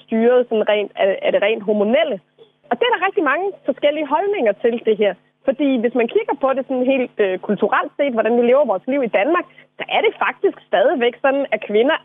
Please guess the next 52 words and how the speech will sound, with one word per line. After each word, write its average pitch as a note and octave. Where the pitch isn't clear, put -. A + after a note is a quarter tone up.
er -
dem, G#3+
der A3+
står A#3+
for A#3+
det G#3+
meste A3+
arbejde F#3
i A3+
hjemmet. G#3
Og D#4
det A4+
kunne G4
måske G#3+
godt D4+
spille G#3+
ind. F3
Det F#4+
er A4
i C#4
hvert A#3+
fald A3
noget G3+
af F3+
det, F#3+
jeg G4+
arbejder A3+
med G3
kvinderne A#3
med G3+
nede A#3
i B3
min D4+
praksis. A#3+
Når G#3
de B3+
kommer B3
og F#3+
siger, C4
at B3
de G#3
overhovedet A3
ikke C4+
har G#3+
lyst A#3+
til G3+
sex, A#3+
så B3
siger A3+
jeg G3+
dem, G3
"Okay, C#4